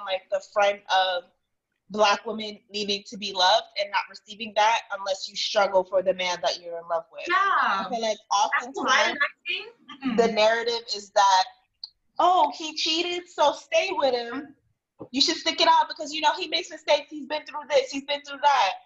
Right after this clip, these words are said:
Speaker 1: Oh,
Speaker 2: No.
Speaker 1: he did X. Stay with him because he did this, he did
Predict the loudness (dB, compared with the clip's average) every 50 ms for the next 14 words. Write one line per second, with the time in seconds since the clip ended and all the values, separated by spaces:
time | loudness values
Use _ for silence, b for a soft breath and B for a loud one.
0 | _ _ _ _ _ -2 0 2 4 4 4 4 2 -4 -12 -20 -14 -12 -12 -10
1 | -2 2 2 4 4 2 0 -4 _ _ _ _ _ _ _ -12 -6 -4 -2 -2
2 | -2 0 2 2 2 2 2 -2 -4 -6 -8 -8 -6 -10 -12 -12 -10 -12 -12 -12
3 | -10 -10 -10 -8 -10 -12 -14 -14 -16